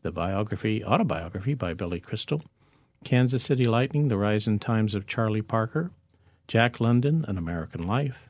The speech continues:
One hundred and four Horses, a memoir of farm, family, Africa, and exile, and Under One Loo-,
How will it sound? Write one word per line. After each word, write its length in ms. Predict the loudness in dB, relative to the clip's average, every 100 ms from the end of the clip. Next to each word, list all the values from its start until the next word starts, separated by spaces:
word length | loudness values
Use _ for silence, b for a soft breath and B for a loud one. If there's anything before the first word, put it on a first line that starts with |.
| -6
One 220 | 0 0
hundred 260 | 2 0 2
and 140 | 0
four 240 | 0 0
Horses, 500 | 0 -2 -2 -2 -2
a 80 | 2
memoir 540 | 2 2 2 2 0 -4
of 80 |
farm, 520 | -6 -2 0 0 -2 -4 -8
family, 480 | -4 -2 0 -2 -4
Africa, 520 | -4 -4 -8 -8 -8
and 160 | -6 -6
exile, 580 | -6 -6 -4 -2 -4 -8 _ b b b b b b b _ -4
and 240 | -4 -2
Under 240 | 2 2 4
One 300 | 2 2 2
Loo-, 240 | 2 -2